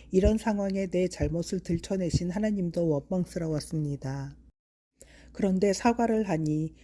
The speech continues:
그 외의 일은 별거가 아닌 일이 되어버렸습니다. 전주에 있었던 일은 더더욱 아무것도 아닌 정말 너무나도 사소한 일이 되어버렸습니다.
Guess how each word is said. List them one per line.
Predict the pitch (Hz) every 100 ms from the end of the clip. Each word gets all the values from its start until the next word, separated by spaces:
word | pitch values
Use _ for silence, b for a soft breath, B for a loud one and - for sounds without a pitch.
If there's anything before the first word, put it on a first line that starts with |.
| B
그 | - 190 180
외의 | 156 170 175
일은 | 180 190
별거가 | 165 147 170 170
아닌 | 135 147 180 185
일이 | 170 165
되어버렸습니다. | 160 156 156 147 139 - 143 139 135 135 139 139 B B B B
전주에 | - 165 160 208
있었던 | 185 180 170 185 180
일은 | 160 165
더더욱 | 160 156 165 180 185
아무것도 | 147 170 170 160 180
아닌 | 151 147 156 160 B B -
정말 | - 170 180
너무나도 | 165 151 202 196 196
사소한 | 185 233 226 226
일이 | 214 180 180
되어버렸습니다. | 165 160 160 151 147 - 139 135 131 135 135 135